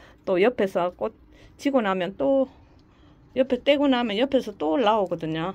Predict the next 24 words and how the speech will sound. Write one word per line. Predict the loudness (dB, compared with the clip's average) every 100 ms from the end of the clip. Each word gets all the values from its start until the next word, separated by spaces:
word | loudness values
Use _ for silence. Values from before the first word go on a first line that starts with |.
| -10
여기 | -14
보세요. | -12 -14 -12
지금 | -10 -10
꽃을 | -10 -10 -8 -8 -8
만들어가고 | -6 -8 -6 -4 -2 -4
있습니다. | -6 -12 -12 -12
지금 | -14 -14 -14 -14
꽃대가 | -14 -8 -6
올라오고 | -6 -6 -4 -4 -4
있거든요. | -6 -8 -12 -12 -12 -18 -20 -20 -20 -20 -20 -20 -20 -20 -8
계속적으로 | -4 -2 -2 -2 0 0
이렇게 | 0 -2 -6
키울 | -4 -2 -2
수가 | -4 -6
있습니다. | -8 -8 -8 -6 -8 -8
그러면 | -10 -12
크면서 | -4 -4 -2 -6 -6 -4 -4
순짓기 | -4 -8 -8 -8
하면서 | -6 -6 -6 -8 -10 -4
또, | -2 -4 -8 -20 -20 -20 -20 -12
어, | -8 -6 -4 -6 -8 -12 -20 -20 -20 -20 -20 -20 -20 -20 -20 -14
그, | -10 -10 -12 -20 -20 -10
그 | -4 -2 -2 -4 -8 -14 -6
삽목이 | -2 2 2 2 -2 -2 -6